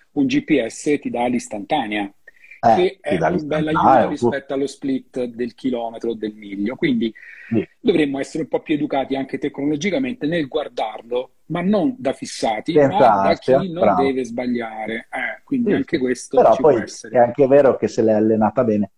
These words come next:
Speaker 2: E poi l'altro discorso è che se vai a fare una maratona come New York, il passo devi, come dire, riproporzionarlo alla salita e alle discese che incontri. Eh, il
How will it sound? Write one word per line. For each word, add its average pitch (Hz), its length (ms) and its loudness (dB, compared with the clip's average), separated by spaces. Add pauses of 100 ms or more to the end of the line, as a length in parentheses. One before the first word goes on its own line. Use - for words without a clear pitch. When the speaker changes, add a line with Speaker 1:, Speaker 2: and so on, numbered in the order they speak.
(180)
Speaker 2:
E - 60 -2
poi - 140 6
l'altro 113 240 0
discorso 147 400 0
è 104 40 -2
che 98 80 -4
se 98 80 -2
vai 113 100 2
a - 20 -6
fare 117 160 2
una 107 80 2
maratona 110 360 2
come 107 200 -2
New 147 140 2
York, 104 560 2 (140)
il 110 240 -2
passo 110 640 2
devi, 101 480 2 (320)
come 98 220 0
dire, 98 340 4
riproporzionarlo 104 1120 4
alla 92 240 0
salita 101 460 2
e - 20 4
alle 90 140 2
discese 87 420 0
che - 80 -14
incontri. 85 640 0 (540)
Eh, 92 440 2
il 98 220 -2